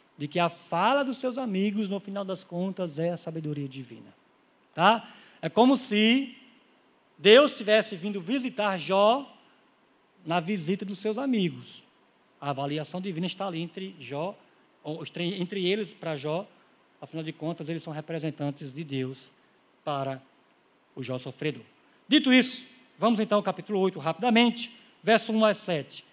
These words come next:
Jó, suas palavras são destrutivas. A expressão aí, vento impetuoso. A ideia, irmãos, é a seguinte:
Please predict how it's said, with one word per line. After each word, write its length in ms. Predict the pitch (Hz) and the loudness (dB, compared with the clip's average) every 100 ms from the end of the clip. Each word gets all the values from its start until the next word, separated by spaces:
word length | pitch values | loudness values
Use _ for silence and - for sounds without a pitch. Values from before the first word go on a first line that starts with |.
| _ _ 143 | _ _ -2
Jó, 460 | 156 220 233 247 - - - - | 6 10 10 8 -8 -20 -20 -20
suas 280 | - 220 | -2 -2
palavras 600 | 220 214 190 220 226 233 | 2 2 6 6 6 0
são 420 | - 208 214 226 220 - _ _ | 0 4 6 4 0 -14 _ _
destrutivas. 1700 | 165 151 156 247 254 - - 247 240 - 247 262 185 175 135 - - - | -14 -2 6 6 6 0 -6 -4 -4 2 8 8 8 2 2 -6 -18 -14
A 60 | |
expressão 480 | 151 - 190 - 208 | -14 -6 -6 -2 0
aí, 360 | 196 202 202 - - _ | 2 2 0 -8 -20 _
vento 400 | 147 139 262 269 | -8 4 4 4
impetuoso. 1120 | 254 - 240 233 233 220 226 226 156 131 131 113 _ _ _ | 0 2 0 0 -2 8 10 10 6 -6 -14 -16 _ _ _
A 140 | 214 269 | 0 2
ideia, 600 | 247 160 247 294 185 156 | 2 4 8 10 8 4
irmãos, 580 | 165 131 139 131 117 - | -6 -4 -4 -6 -8 -16
é 40 | |
a 20 | 135 | -10
seguinte: 600 | 233 214 180 131 - | -2 4 4 2 -6